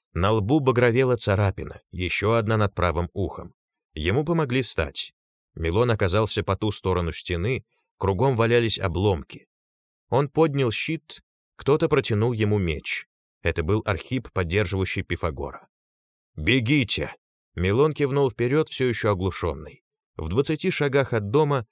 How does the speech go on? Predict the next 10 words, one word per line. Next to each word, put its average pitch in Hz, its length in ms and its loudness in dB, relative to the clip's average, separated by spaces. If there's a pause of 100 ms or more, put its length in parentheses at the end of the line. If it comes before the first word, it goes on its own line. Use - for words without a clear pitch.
(120)
сплошной 120 560 0
стеной 120 380 0
высился 107 520 -2
лес, 92 420 0 (220)
куда 82 240 -2
уходила 90 480 0
тропа 87 380 0
в 92 80 -4
метр 92 260 0
шириной. 73 560 -6